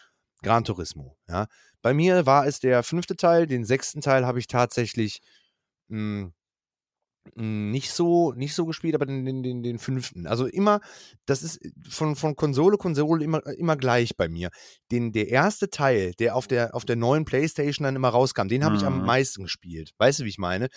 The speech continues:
Speaker 1: Zum Beispiel bei der PlayStation zwei Gran Turismo drei bis zum Erbrechen. Gran Turismo vier nur mal kurz angeguckt. Warum, weiß ich nicht. So.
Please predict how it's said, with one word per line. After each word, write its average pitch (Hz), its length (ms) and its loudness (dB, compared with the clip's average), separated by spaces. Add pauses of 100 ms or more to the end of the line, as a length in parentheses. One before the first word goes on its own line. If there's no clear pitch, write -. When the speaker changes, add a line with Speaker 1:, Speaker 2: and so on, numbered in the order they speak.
(200)
Speaker 1:
Zum 123 120 -8
Beispiel 120 260 -2
bei 117 60 -2
der - 80 -14
PlayStation - 360 -12
zwei 135 200 0
Gran 127 200 0
Turismo 117 340 -6
drei 82 340 -8 (460)
bis 123 160 -4
zum 113 140 -6
Erbrechen. 92 360 -6
Gran 123 180 0
Turismo 135 320 -2
vier 165 540 0
nur 143 220 2
mal 131 140 2
kurz - 320 2
angeguckt. 95 520 -8
Warum, 113 300 0
weiß 90 240 -4
ich - 120 -14
nicht. 78 260 -16
So. 87 200 -6